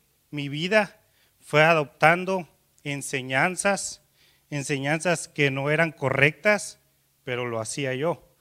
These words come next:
porque en una forma miré y adopté una enseñanza, adopté una doctrina. Y todos,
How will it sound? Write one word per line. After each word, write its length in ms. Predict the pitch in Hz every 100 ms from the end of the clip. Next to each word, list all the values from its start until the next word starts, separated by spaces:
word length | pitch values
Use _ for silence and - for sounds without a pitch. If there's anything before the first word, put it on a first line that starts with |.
| _ _ _ _ _ -
porque 640 | 131 123 131 123 117 110
en 160 | 113 120
una 420 | 147 147 131 - _ _ _
forma 340 | 147 165 160
miré 600 | 135 123 143 220 226 _ _ _ _ -
y 120 | 131
adopté 440 | 131 120 - 127
una 160 | 127 131
enseñanza, 680 | 120 123 117 135 147 123 110 _ _ _ _
adopté 600 | 120 120 117 101 - 127
una 220 | 127 123
doctrina. 640 | 117 107 - 180 170 120 _ _ _ _ _ _
Y 120 | 143 139
todos, 540 | 220 247 208 -